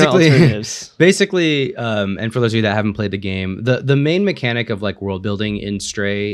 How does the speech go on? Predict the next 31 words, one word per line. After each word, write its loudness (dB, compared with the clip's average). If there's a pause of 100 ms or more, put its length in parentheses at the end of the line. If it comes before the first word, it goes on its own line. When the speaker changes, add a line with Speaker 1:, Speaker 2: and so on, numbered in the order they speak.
Speaker 2:
is -6
these -2
memories -6
that -6
you -10
can -4
collect, -8 (360)
um, -6
that -4
basically -2 (300)
have, -2 (180)
where 4
B 0
twelve -4
just -8
kind -2
of -6 (220)
explains -2
the -4
world -6
to -12
you -12 (260)
in -2
a 0
very 4
direct, -6 (300)
very -2
expository -6
way. -12 (120)
So, -2 (580)
like, -2